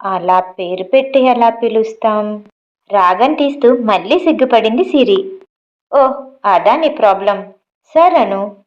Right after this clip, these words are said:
లేదా పార్థు గారను, అంతేకాని ఇంకోసారి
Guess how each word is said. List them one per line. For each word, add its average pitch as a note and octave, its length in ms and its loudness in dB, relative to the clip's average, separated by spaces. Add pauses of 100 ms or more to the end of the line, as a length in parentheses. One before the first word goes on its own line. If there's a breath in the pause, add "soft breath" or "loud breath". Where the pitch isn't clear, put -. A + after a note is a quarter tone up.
లేదా F#3 260 0
పార్థు D#4 420 2
గారను, G3+ 540 0 (320)
అంతేకాని A#3+ 640 0
ఇంకోసారి A3+ 680 0